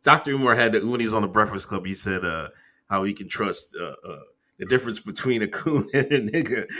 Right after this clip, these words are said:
It almost reminds me of, of, of, of them two, you know, why he can trust one and not the other. You know, I think, uh, Brandon, you know, he knows what he's doing,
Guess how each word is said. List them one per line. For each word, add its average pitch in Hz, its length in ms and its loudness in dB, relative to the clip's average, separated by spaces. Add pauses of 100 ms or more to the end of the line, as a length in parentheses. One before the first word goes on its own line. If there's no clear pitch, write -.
It 208 200 8
almost 226 320 4
reminds 139 460 6
me 117 200 0
of, 107 140 0
of, 101 220 -2
of, 95 520 -6
of 104 80 -6
them 110 240 -2
two, 92 220 -8
you 92 100 -6
know, 95 120 -6
why 95 260 -4
he 107 120 -6
can 92 140 -20
trust 98 340 -12
one 98 200 -12
and 90 80 -12
not 90 220 -10
the 90 140 -12
other. 95 180 -10 (340)
You 98 80 -12
know, 95 80 -4
I 92 100 -6
think, 101 400 -8
uh, 82 260 -8
Brandon, 107 440 -2
you 92 140 -12
know, 95 140 -8
he 104 140 -6
knows 107 340 -2
what 87 280 -6 (1040)
he's 95 200 -6
doing, 85 420 -6